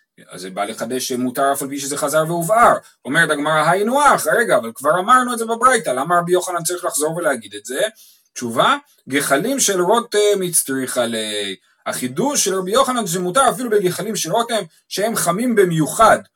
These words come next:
כן? כמו שאנחנו רואים בספר תהילים, כן?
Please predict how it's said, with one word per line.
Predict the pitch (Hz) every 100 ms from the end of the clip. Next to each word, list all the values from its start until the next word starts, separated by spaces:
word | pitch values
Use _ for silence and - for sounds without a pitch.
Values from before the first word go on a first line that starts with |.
| _ _
כן? | 165 220 247 - _
כמו | 165 180
שאנחנו | 170 151 147
רואים | 165
בספר | 151 151 143 131
תהילים, | 120 123 196 220 165 - _ _
כן? | - 190 208